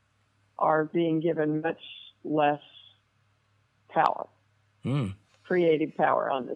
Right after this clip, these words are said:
Speaker 1: set. And it's too bad because, uh, plays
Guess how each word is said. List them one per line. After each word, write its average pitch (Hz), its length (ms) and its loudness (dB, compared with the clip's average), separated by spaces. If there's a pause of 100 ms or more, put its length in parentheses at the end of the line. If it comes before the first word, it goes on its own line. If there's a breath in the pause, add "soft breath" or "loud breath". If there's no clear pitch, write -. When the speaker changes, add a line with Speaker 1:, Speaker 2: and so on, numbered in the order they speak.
Speaker 1:
set. - 200 0 (880)
And 180 340 2
it's 214 220 0 (120)
too 240 120 2
bad 220 460 6 (180)
because, 190 520 0 (840)
uh, 175 280 2 (1800)
plays 196 520 0